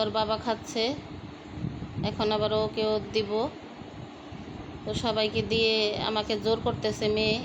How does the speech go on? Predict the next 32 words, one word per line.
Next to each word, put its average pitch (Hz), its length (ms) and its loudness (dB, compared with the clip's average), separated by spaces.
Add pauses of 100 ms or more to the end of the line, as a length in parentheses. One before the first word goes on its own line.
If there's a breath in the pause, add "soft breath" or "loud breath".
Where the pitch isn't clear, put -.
(120)
একটু 214 200 -4
খেয়ে 220 320 2
দেখো, 226 220 0
একটু 208 200 -2
খেয়ে 220 240 2
দেখো।" 220 240 0 (640)
কিন্তু 277 220 0
আমি 285 220 4 (180)
যেটা 277 280 4
পছন্দ 277 360 2
না, 254 140 4
এটা 247 180 0
কি 247 140 0
জোর 247 180 2
করে 240 120 2 (100)
খাওয়া 247 280 4
যায় 220 140 4
বলেন? 214 300 2 (1040)
তো 247 80 -4
আমি 254 240 4
একটুখানি 247 460 2
আঙ্গুল 247 220 0
দিয়ে 240 200 4
ভরে 233 300 4 (120)
মুখে 240 200 -2
দিলাম, 220 340 2 (840)
তো 240 80 -4
আমার 240 280 2
কাছে 240 160 2
ভালো 233 280 2 (100)
লাগে 226 200 2
না। 220 160 2